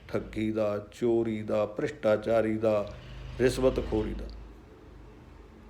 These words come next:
ਮਰਦਾਰ ਹੋਆ, ਖਾਜ ਹੋਆ ਮਰਦਾਰ ਗੁਸਾਈਂ। ਰਾਜੇ ਪਾਪ ਕਮਾਵੰਦੇ ਉਲਟ। ਹੁਣ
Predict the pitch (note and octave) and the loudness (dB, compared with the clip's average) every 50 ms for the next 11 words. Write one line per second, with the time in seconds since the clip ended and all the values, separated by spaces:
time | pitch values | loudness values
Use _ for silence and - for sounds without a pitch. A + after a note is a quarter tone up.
0 | - - - - - - - - - - - - - - - - - - - - | -20 -20 -20 -20 -20 -20 -20 -20 -20 -20 -20 -20 -20 -20 -20 -20 -20 -20 -20 -20
1 | - - - - B2+ C3 C3+ C3 C3 B2+ C3 C#3+ D#3 D3+ C#3 C#3+ C#3 C#3 E3 G3+ | -20 -16 -2 4 8 10 10 12 12 12 12 12 12 12 12 12 12 12 12 12
2 | A3 - - - - - - - - - - - - - - - - - - - | 8 4 -4 -12 -18 -20 -20 -20 -20 -20 -20 -20 -20 -20 -20 -20 -20 -20 -20 -20
3 | - - - - - - - - - - - - - - - - B2+ C3 C#3 C#3 | -20 -20 -20 -20 -20 -20 -20 -20 -20 -20 -20 -20 -18 -4 6 10 10 12 12 10
4 | C#3 B2+ C#3+ C#3+ D3 C#3+ C3 B2+ A2+ A#2 A#2 A#2 A2+ A2+ A2+ B2 - - - - | 10 12 12 12 12 10 8 6 8 10 10 10 10 8 4 -2 -8 -8 -10 -10
5 | - - - - - - - - - - - - - - - - - - A2+ C3 | -12 -14 -16 -18 -16 -16 -14 -12 -12 -12 -12 -14 -14 -14 -16 -6 -2 6 12 12
6 | C#3 C#3+ D3 D#3 F3 G3 F3 D#3+ F3 E3+ E3 E3 E3 D#3+ - E3 D#3+ D3+ D3 D3 | 12 12 12 12 12 10 10 10 12 12 12 12 10 6 2 2 6 8 10 10
7 | C#3+ C#3+ C#3+ C#3+ D3 C#3+ C#3 C#3 - - - - - - - - - A#2 C3 D#3 | 8 8 8 8 8 8 8 6 2 -6 -14 -16 -18 -18 -18 -10 2 6 10 10
8 | F3 F#3 F#3 F#3 F3+ - - | 12 12 12 10 10 8 6